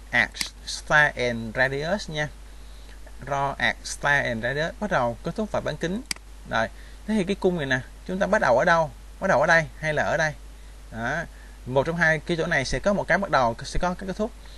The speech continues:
Thì chúng ta sẽ nghĩ ngay tới chiều dương là ngược kim đồng hồ. Đó, thì như là xuất phát ở đây nè. Xuất phát tại đây, à, để nó, nó ngược lên trên này, ngược kim đồng hồ là chiều dương á. Số một tại đây, số hai tại đây. Đó, để bán kính của nó thì chúng ta đưa chuột làm sao cho cái cung nó hiện ra đó.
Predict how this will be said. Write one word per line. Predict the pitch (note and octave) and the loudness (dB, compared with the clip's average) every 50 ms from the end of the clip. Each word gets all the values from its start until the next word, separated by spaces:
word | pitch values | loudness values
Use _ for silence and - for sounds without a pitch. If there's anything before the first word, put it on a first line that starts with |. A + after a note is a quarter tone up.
| - - - - | -16 -16 -12 -4
Thì | - C3+ B2 | -2 -2 -2
chúng | D3+ | 0
ta | F3 F3 | -2 -2
sẽ | D#3+ - E3 | -2 -2 -2
nghĩ | D3 A#2+ C#3+ | -2 -2 -2
ngay | E3 E3 D#3 D3+ | -2 -2 -4 -2
tới | D3+ F#3 | -4 -4
chiều | - C3+ A#2+ | -2 -2 -2
dương | B2 C#3 E3 E3 E3 D#3 C3 - | 0 2 2 2 2 0 -6 -8
là | A#2 A2 | -8 -4
ngược | B2+ C3+ C#3 B2+ - | -2 0 -2 -2 -2
kim | - D#3+ | -4 -4
đồng | D3 C#3 A#2+ | -4 -2 0
hồ. | B2+ B2+ A#2+ A2+ G#2+ - - - - - - - - - - | 2 2 2 2 2 -2 -12 -18 -18 -18 -18 -18 -18 -12 -4
Đó, | A#2 B2 F3 F3 | -2 -2 0 0
thì | D3+ C3+ | -2 -4
như | C3+ D3 | -2 -4
là | C3+ | -4
xuất | B2+ - E3 | -2 0 0
phát | F3 F3+ | 0 0
ở | D#3+ | 2
đây | D3+ C#3 C3+ B2+ | 2 2 2 2
nè. | B2 A2 - - - - - - - - - - - - - | -2 -6 -10 -14 -16 -18 -18 -18 -18 -18 -18 -18 -18 -18 -12
Xuất | - - D3+ | -10 -4 -4
phát | F3+ F3 | -2 -2
tại | - A#2+ | 0 2
đây, | B2 B2 B2 B2+ A#2+ A2 - - - - - | 4 4 4 4 0 -6 -12 -16 -16 -10 -4
à, | A#2 A#2 | -2 -2
để | A2+ A2+ G#2+ A#2 | 0 0 -2 -2
nó, | D3 E3 | -2 -4
nó | E3 D#3+ D3+ D3+ E3+ F3 D#3+ C#3+ C#3+ C#3+ | -6 -6 -6 -4 -4 -4 -4 -4 -4 -4
ngược | C#3+ D3 C#3+ - | -2 -2 -2 0
lên | - C#3 D3 C3 | 0 -2 -2 4
trên | D#3+ D3 C#3+ C#3+ | 4 4 6 4
này, | C3 A#2+ | 2 -2
ngược | B2 B2+ A#2 - | 0 -2 -2 -2
kim | C#3+ D3 | -4 -4
đồng | C3+ B2 | -4 0
hồ | C3 A#2+ | 0 0
là | A#2 A2+ | 0 0
chiều | G#2 A#2 | -2 -2
dương | B2 C#3+ D3 C#3+ D3+ | -2 -2 -2 -2 -4
á. | E3+ E3 - - - - - - - | -6 -10 -10 -16 -18 -12 -10 -10 -6
Số | F#3 | -4
một | E3+ C3+ - | -4 -4 -4
tại | - C#3 | -2 -2
đây, | C#3 C3+ | -2 -2
số | C3+ - E3 | -2 -4 -6
hai | D#3 D3 C3+ C3 | -4 -4 -2 -2
tại | C3 A#2+ | 0 0
đây. | B2 B2+ A#2 - - - - - - - - - - - - - - - - - - | 0 -2 -2 -8 -16 -10 -10 -10 -10 -10 -16 -18 -18 -18 -18 -18 -18 -18 -18 -10 -4
Đó, | A#2+ B2 C#3+ D#3+ - - - - - - | -2 0 0 -2 -4 -10 -16 -16 -8 -6
để | G#2+ G2+ | -2 -2
bán | B2+ D#3 | -2 -2
kính | D3+ - D#3 F3+ | -2 -2 -2 -2
của | F#3 E3 | -4 -4
nó | C3+ C#3 D#3+ F3 - A#2+ | -4 -4 -4 -4 6 6
thì | - A#2 | 6 6
chúng | A#2+ C3 | 6 2
ta | - D#3 | -2 -2
đưa | D3 C#3+ C#3+ C#3+ C#3 | 0 2 0 2 2
chuột | C3+ C3+ - | 0 -2 -2
làm | G#2+ A2 | -2 -2
sao | - - C#3+ C#3 | 2 2 2 2
cho | C3+ D3 | 0 -2
cái | - F3+ F3+ | -2 -2 -2
cung | - D3+ C3+ C#3+ | -2 -4 -4 -4
nó | E3 | -4
hiện | F3 D3 G#2+ A2 | -4 -2 -2 2
ra | C3 C3+ C3 C3 | 2 4 4 4
đó. | C#3+ | 2